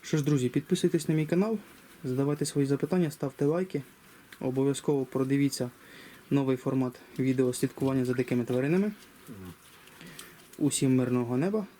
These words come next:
та усім успіхів. Ну і хотів би сказати, чому я поставив, чому ми поставили, прив'язали, е, залатали дірки саме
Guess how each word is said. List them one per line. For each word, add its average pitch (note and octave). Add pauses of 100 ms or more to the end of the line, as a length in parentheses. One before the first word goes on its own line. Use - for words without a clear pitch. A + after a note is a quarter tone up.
та D#3
усім B2+
успіхів. A#2 (3250)
Ну E3
і D3 (540)
хотів -
би C3+ (560)
сказати, C3+
чому C#3+
я C#3+
поставив, C#3+ (360)
чому D3
ми D3
поставили, C#3+
прив'язали, C#3+ (640)
е, C#3 (340)
залатали C#3+
дірки C#3 (520)
саме C#3+